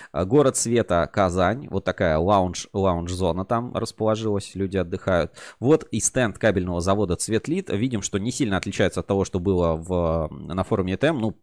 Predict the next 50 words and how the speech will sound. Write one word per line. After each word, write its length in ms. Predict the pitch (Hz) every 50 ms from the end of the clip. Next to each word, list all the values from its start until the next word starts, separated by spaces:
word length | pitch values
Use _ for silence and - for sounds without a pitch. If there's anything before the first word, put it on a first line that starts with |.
| _ _
прошла 320 | - 104 95 - - 139
буквально 380 | 131 98 90 - 101 107 107 95
неделя 420 | 90 92 98 92 104 131 131 104
даже, 240 | 82 95 90 85 85
д-, 160 | 85 90 87 -
ну, 380 | - 85 87 80 78 73 71 -
и 300 | - - 95 90 87 - - - - - - - -
вот 420 | - 78 73 85 87 101 123 -
мы 120 | 95 92
видим 260 | 87 101 101 101 90 85
уже 180 | 82 90 90 90
там, 280 | - 80 80 78 - -
а, 160 | 82 85 85
завод 360 | 82 90 95 95 117 113 -
на 100 | 92 85
всех-всех 480 | - - - 107 101 - - 85 - -
выставках 480 | 90 98 - - - - 90 87 - - - - - - -
участвует. 580 | - 98 - - 90 69 - - - 57 - - - - - -
Дальше 420 | - 120 113 95 - - 85 80 - -
сцена. 560 | - - - - 147 151 170 175 165 139 - - _ _ _ _ - - -
Ну, 100 | 123 156
немножко 360 | 147 123 123 135 147 - -
пустовато. 540 | - - 120 - - 120 123 101 82 - 76
То 100 | - 90
есть, 140 | 87 - -
может 200 | 95 110 117 104
быть, 120 | 98 95
там 120 | - 95 87
какие-то 300 | - 90 - 92 - -
ковидные 360 | - 92 101 107 92 92 90
ограничения, 580 | 82 87 92 92 98 - - 175 180 147 101
но 260 | 85 92 117 113 - -
людей 320 | 90 87 87 87 107 117
как-то 460 | - 92 87 - - 90 87 85 76
сильно, 420 | - - 107 95 95 92 87 - -
сильно 300 | - - 113 107 101 95
не 180 | 92 95 98
видно. 260 | 90 85 78 76 76
Может 220 | 78 82 107 117 104
быть, 140 | 95 85 -
просто 260 | - 95 92 - _
так 200 | _ 90 87 -
снято. 340 | - - 76 67 - - 67
Ну 220 | 80 104 143 160
и 260 | - - 110 117 - -
замечательное 760 | 87 87 85 90 - - 113 - - 98 92 92 92 87 -
селфи. 420 | - - - - 78 - - - 80
Давайте 320 | 80 82 82 78 - -
еще 160 | - - -
посмотрим. 560 | 78 - 87 - 113 127 135 127 127 123 123